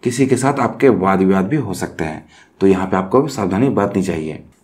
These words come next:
आज आप अपने बच्चों की पढ़ाई को लेकर चिंतित रह सकते हैं। इसके लिए आपको बच्चों की पढ़ाई में रुचि को समझनी होगी। बच्चों को उनके करियर के प्रति प्रेरित जरूर करें।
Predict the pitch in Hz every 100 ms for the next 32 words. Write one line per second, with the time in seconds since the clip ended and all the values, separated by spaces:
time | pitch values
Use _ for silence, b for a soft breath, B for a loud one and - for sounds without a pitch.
0 | - 110 120 143 165 135 143 120 113 -
1 | 139 139 131 127 127 127 131 170 - 110
2 | 143 151 95 90 95 - 127 202 B B
3 | B - 156 - 170 175 170 139 - 175
4 | 151 113 117 139 143 127 117 117 104 95
5 | 95 110 113 180 190 B B - 156 131
6 | 110 98 85 82 80 73 - _ 95 107
7 | - 143 151 131 135 139 - 117 120 131
8 | 127 - 117 175 - 101 107 120 117 101
9 | 87 82